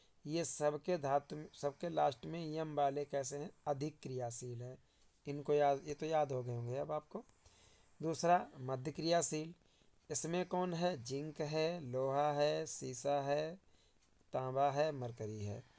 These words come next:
ये पांच ऊपर थे, पांच ये हैं, दस तत्व ये हो गए। ये मध्यम क्रियाशील हैं। और सबसे कम क्रियाशील कौन से हैं?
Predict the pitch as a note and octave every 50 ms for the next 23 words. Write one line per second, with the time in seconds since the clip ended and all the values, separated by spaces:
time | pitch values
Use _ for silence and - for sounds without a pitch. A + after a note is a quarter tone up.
0 | - - - - _ - - C#3+ D3 D#3 D#3 D3 C3+ B2 - - - - - -
1 | - - D3 D#3 E3 D3 - D#3 D3 - - F#3 F3+ - - F#3+ F3 - - D#3+
2 | D3 C#3+ C3+ - - B2+ B2 A#2 G#2 G#2 A#2+ A#2+ C3 B2+ A#2+ - C#3+ C3+ - -
3 | D3+ D3 D#3 D3+ D3 D#3 E3 G3 G#3+ - - - - - - A#2+ - D3 D#3 F3+
4 | F#3 F3 D#3 D3+ C3 A#2+ A#2+ C3+ C3+ C3+ B2+ C3 C3+ C3+ C3 B2+ B2 - C3+ C3
5 | C3 B2 A#2 A#2+ B2+ - - - - - - _ _ - - D3 - - D#3 D3
6 | - - F3+ F3 - - - D3 D3 D#3 D3+ - D#3 E3+ F3 F3 D#3+ - F3 F3
7 | E3 - - F3 F3 E3+ D#3+ E3 E3+ D#3 D#3 E3 F3+ G#3 -